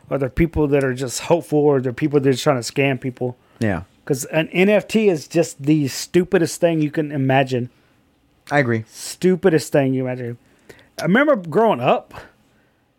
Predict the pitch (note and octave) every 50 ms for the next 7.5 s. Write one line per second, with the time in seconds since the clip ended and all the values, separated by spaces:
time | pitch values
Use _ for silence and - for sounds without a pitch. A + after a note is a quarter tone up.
0 | _ _ _ _ _ _ _ _ _ _ _ _ _ _ _ _ _ _ _ _
1 | _ _ _ _ _ _ _ _ _ _ _ _ D3+ F3 F3 - G3+ G3 F3 F3+
2 | E3+ E3 D#3+ D3+ C#3 C3 A#2+ A#2 A#2 - _ _ _ _ _ _ _ _ _ _
3 | _ _ _ _ _ _ _ _ _ _ _ _ _ _ _ _ _ _ _ _
4 | _ _ - E3 - - F3 F3+ E3+ C#3+ C3+ C#3+ C#3+ D3 D#3+ E3 F3 F3 D#3+ -
5 | _ D3+ C#3 B2+ B2 A#2 A2+ B2 D3 D3+ - D3 C3+ A#2+ A#2 B2 C#3 D3 D3 C3
6 | C#3 D3 D3 D3 C#3+ C#3+ C#3+ B2+ B2 B2 C3 C3+ C3+ C3+ C#3 C3+ C#3 C#3 C#3 C#3
7 | C#3 C#3 C#3+ C#3+ C#3+ C#3 C3+ - -